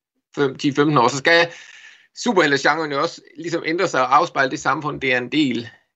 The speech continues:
af. Øhm, så i den forstand, jeg tror ikke, det ændrer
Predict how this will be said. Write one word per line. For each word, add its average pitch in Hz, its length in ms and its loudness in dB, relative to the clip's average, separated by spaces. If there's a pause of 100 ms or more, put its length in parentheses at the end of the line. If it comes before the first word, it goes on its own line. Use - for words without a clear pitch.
(180)
af. 147 520 0
Øhm, 120 380 0 (420)
så - 120 -2
i 131 60 6
den 220 200 2
forstand, 170 300 2
jeg 139 100 2
tror 175 100 2
ikke, 208 140 2
det 202 40 6
ændrer 196 260 0